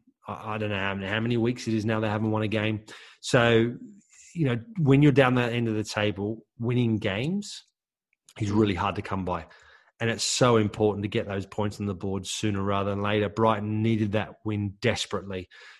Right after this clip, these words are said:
Um, Brighton play some really nice football, uh, but at times they've been really poor in their execution.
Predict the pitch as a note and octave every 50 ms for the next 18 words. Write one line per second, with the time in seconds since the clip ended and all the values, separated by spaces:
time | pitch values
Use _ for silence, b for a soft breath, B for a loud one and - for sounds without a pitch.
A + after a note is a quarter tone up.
0 | B B - G2+ G2 G2 G2 G2 G2 G2+ G2+ A2 A2 - - - B2 A#2 A#2+ B2
1 | A2 B2+ A#2 A2 - A2+ A2+ A#2 A#2 A#2 A#2 A2+ A#2 A2+ - - B2 B2 B2 -
2 | F#2 E2 D#2+ - _ _ _ _ - F#2+ F#2 F#2+ F#2 F#2+ F#2+ G#2+ G2+ - - -
3 | - G#2+ G#2 G#2+ G#2 G2 G#2 F#2+ G#2 G#2 G2 G2 G2+ G2+ F#2+ G2+ G2 - - G#2+
4 | G#2+ G#2 G2 G2 F#2 F#2 F#2 - - G#2 - - C#3+ C#3+ C#3 - C#3 B2+ B2